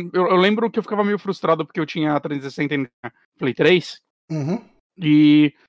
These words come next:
Speaker 1: eu, eu via, tipo, Killzone e uns outros jogos da Sony, tipo, até Uncharted, né, já, já tinha saído. E eu ficava, "Não, mas a Microsoft vai mostrar." E anunciava Halo novo, "Nossa, mas isso daí o sonista vai chorar agora." E eu olhava e falava, "Mas tá feio, não sei, não, não é, não é maneiro esse jogo."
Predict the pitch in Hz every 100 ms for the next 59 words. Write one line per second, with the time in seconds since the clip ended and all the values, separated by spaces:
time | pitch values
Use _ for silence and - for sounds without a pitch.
0 | _ _ _ 180 - 190 165 196 - 190
1 | - 175 127 135 151 180 147 135 135 135
2 | 139 135 143 143 139 143 139 139 160 156
3 | 131 143 147 131 151 127 147 143 120 120
4 | 123 117 117 113 117 143 110 127 120 127
5 | 147 _ _ _ _ 165 165 160 160 160
6 | 160 160 165 160 185 151 135 143 147 143
7 | 139 190 151 - 147 160 156 - 139 147
8 | 170 170 175 170 170 160 151 156 151 147
9 | 156 131 131 175 151 160 175 147 165 -
10 | 156 165 185 175 - 175 170 156 160 151
11 | 127 - - - 165 165 165 170 175 175
12 | 165 175 165 180 202 247 220 _ - 339
13 | _ 254 294 262 151 139 - - 226 185
14 | 190 202 247 220 226 240 185 160 139 147
15 | 143 123